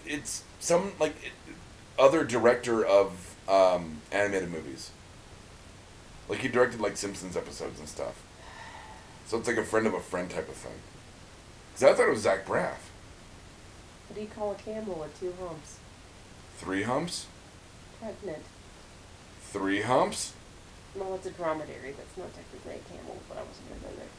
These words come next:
Speaker 1: No, that's the joke. What do you call a camel with three humps?
Speaker 2: Yeah, but a camel
Speaker 1: Pregnant.
Speaker 2: but a camel with two humps is a dromedary. It's not a camel.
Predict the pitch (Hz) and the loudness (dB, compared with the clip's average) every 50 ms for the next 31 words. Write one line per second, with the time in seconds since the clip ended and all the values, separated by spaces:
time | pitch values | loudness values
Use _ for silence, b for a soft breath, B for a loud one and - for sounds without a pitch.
0 | - - - - - - - - - - - - - - 127 131 117 127 123 120 | -18 -18 -18 -18 -18 -18 -18 -18 -18 -18 -18 -16 0 4 4 6 8 8 6 6
1 | - - - 113 110 101 117 120 110 95 - - - 92 104 107 110 107 104 - | 4 -4 -2 -2 0 4 6 6 6 6 2 -4 0 2 2 4 4 2 0 2
2 | - 101 92 87 87 - - - 98 101 98 95 98 95 92 - - 92 95 87 | 2 2 2 2 0 -4 -4 -4 -2 0 0 0 0 -2 -4 -4 -6 -4 -4 -4
3 | 87 101 101 92 - - - - - - - - - - - - - - 220 214 | -2 -2 -2 -4 -4 -6 -10 -12 -12 -12 -14 -18 -20 -20 -20 -18 -12 -8 -8 -6
4 | 208 214 202 196 - 220 214 190 190 190 92 90 87 - - - - - 185 180 | -4 -4 -6 -6 -8 -4 2 4 4 4 2 0 -6 -8 -10 -10 -10 -8 -8 -8
5 | 180 - - 190 185 180 170 165 165 - - 170 165 170 165 160 - - - - | -8 -8 -8 -6 -6 -6 -6 -8 -10 -12 -14 -14 -14 -14 -14 -14 -14 -16 -16 -14
6 | - - - 180 160 156 151 147 135 135 - - - - - - - - 95 - | -14 -14 -12 -10 -10 -10 -10 -12 -14 -14 -14 -14 -14 -14 -14 -16 -16 -14 -14 -14
7 | - - - - - - - | -14 -16 -16 -16 -16 -16 -16